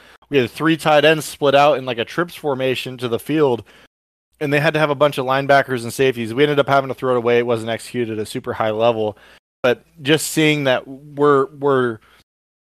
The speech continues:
we're mixing personnels and we're getting ourselves in advantageous positions, but we're also cer-, showing flexibility within those personnel groupings. Um, I think the play sequencing has been really, really good from Dillingham.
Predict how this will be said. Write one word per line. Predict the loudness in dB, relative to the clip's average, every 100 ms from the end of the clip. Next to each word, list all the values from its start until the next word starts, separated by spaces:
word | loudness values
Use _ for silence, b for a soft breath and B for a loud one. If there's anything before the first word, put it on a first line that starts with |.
| -2
we're | 0
mixing | 2 0 0 -4
personnels | -2 -4 -4 -6 -4 -6
and | -8
we're | -6
getting | -4 -2
ourselves | -4 -2 -2 -4
in | -8
advantageous | -4 -4 -4 -8 -8 -8 -10
positions, | -10 -6 -6 -8 -8
but | -10
we're | -2 2
also | 2 0 -4
cer-, | -4 -6 -4
showing | -2 0 -2
flexibility | -4 -2 -2 -2 -4 -2 0 0 0 -2 b b b -4
within | -2 2 2 2 2
those | 2 2
personnel | -2 -6 -4 -2 -2
groupings. | -2 -6 -6 -8 -10 b b _ _ _
Um, | -2 0 0 -2
I | -4
think | -2 -4
the | -6
play | -4 0 0
sequencing | 0 -4 -4 -4 -6
has | -4
been | -6 -6
really, | -2 -2
really | 0 -2 -2
good | -4 -6
from | -6
Dillingham. | -4 -4 -4 -6 -6 -6